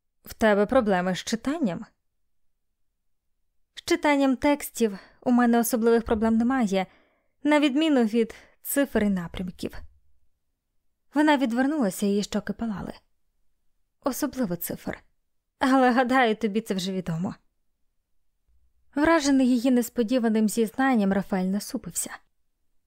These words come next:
«Але ж учора дорогою до водоспаду ти не заблукала?» «Я запитала дорогу в Марії і написала ліво та право у себе на долонях.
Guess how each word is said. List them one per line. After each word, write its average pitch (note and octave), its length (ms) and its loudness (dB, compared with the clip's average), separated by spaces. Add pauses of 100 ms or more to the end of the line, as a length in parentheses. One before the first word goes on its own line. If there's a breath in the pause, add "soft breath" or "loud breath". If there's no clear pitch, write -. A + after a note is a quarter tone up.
(540)
«Але G3+ 420 2
ж - 280 -6 (420)
учора A#3 440 4
дорогою A3 460 2
до G3+ 120 -2
водоспаду F#3+ 680 -2
ти F#3 160 -2
не F3+ 120 0
заблукала?» G3 640 -2 (2000)
«Я C4+ 240 4
запитала B3+ 460 2
дорогу B3+ 340 0
в A#3 40 -4
Марії A#3+ 420 2
і G#3 60 2
написала A3+ 640 0
ліво A3+ 300 2
та A3 140 -2
право A#3+ 400 0 (300 loud breath)
у B3+ 100 0
себе A3+ 280 0
на G3+ 100 -2
долонях. F3 560 -8